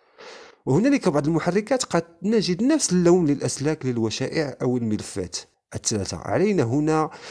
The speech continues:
في هذه الحالة القيام باختبار الاتصال بين كل الأطراف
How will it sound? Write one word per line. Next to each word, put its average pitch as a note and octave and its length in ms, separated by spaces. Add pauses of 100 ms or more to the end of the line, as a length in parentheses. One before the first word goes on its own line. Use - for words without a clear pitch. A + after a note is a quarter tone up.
(100)
في A#2+ 220
هذه A#2+ 140
الحالة B2+ 340
القيام B2+ 760
باختبار A#2+ 720
الاتصال C#3+ 720
بين B2 280
كل F3+ 280
الأطراف G#2 600